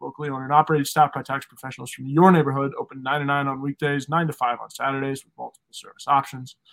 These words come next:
Start through the Liberty Tax mobile app or through the desktop portal. Make an appointment or just walk in. Give a call to upload your tax documents, and when you come in, your return will be ready to review and sign. Give them a call.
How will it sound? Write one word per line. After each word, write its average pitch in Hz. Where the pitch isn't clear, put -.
Start 180
through 175
the 147
Liberty 139
Tax 123
mobile 151
app 151
or 143
through 127
the 120
desktop 117
portal. 147
Make 147
an 139
appointment 135
or 139
just 123
walk 123
in. 123
Give 123
a -
call 123
to 117
upload 113
your 110
tax 156
documents, 147
and 135
when 135
you 131
come 139
in, 139
your 135
return 135
will 131
be 127
ready 127
to 131
review 131
and 127
sign. 123
Give 135
them 139
a 139
call. 147